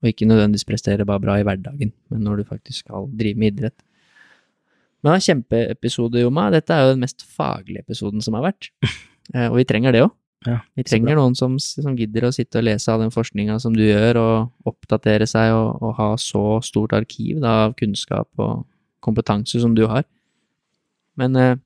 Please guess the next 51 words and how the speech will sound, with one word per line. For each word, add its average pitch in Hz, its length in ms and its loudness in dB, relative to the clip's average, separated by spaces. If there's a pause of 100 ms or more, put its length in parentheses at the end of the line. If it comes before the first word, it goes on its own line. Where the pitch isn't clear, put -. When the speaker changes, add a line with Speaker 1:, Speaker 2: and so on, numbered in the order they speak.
(960)
Speaker 1:
eh, 120 100 -2
du 120 80 -2
får 117 220 -2
noen 117 180 -2
spørsmål 110 480 -6
helt 107 80 -8
til - 140 -10
slutt, - 220 -2
men 127 120 2
før 123 260 2
det, 170 140 4
er 131 120 2
det 127 80 2
noen 123 140 2
ting 120 220 0
du 120 80 2
vil 120 160 0
liksom 113 320 -4
oppsummere 113 480 -2
med 113 160 0
du, 135 160 2 (220)
til 131 200 -2
en 127 200 0
idrettsutøver 117 720 -2
der 117 160 4
ute 117 180 -2
som 120 240 2 (600)
tenker 117 320 2
at 117 120 -2
nå 113 140 0
skal - 220 0
jeg - 60 -10
ta 120 120 2
litt 110 140 0
tak 107 260 0
i 113 60 2
kosthold, 110 500 -2
og 110 640 -2
liksom, 113 320 -6
jeg 113 80 -2
har 113 80 -2
lyst - 140 -8
til 123 60 -2
å - 40 -4
prestere 107 400 0
bedre, 104 400 -2
eller 101 240 -6
hva 107 160 -4
det 107 160 0
måtte 110 240 0
være. 113 240 2